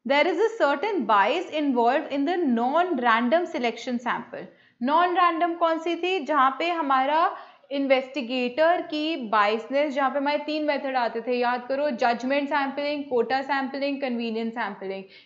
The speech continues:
और इनमें हमने mostly पढ़ा कि सैंपल अगर हम कोटाज में भी डिवाइड करते हैं तो उसके बाद judgment of the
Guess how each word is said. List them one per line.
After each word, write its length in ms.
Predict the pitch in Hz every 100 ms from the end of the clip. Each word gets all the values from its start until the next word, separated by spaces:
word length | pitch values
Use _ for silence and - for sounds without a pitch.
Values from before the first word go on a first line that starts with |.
| -
और 160 | 247
इनमें 200 | 277 277
हमने 240 | 302 294 320
mostly 560 | 294 277 285 302 349 349
पढ़ा 220 | 269 262 285
कि 100 | 320
सैंपल 420 | 320 269 233 240 294 277
अगर 180 | 262
हम 140 | 285 285
कोटाज 400 | 277 240 269 277
में 120 | 285 277
भी 80 |
डिवाइड 420 | 269 233 220 226 -
करते 320 | 226 - 226 226
हैं 200 | 247 339 - - -
तो 140 | 285 294
उसके 300 | 311 285 311 247
बाद 300 | 254 285 349 262
judgment 480 | 254 254 277 285 277
of 100 |
the 100 | 262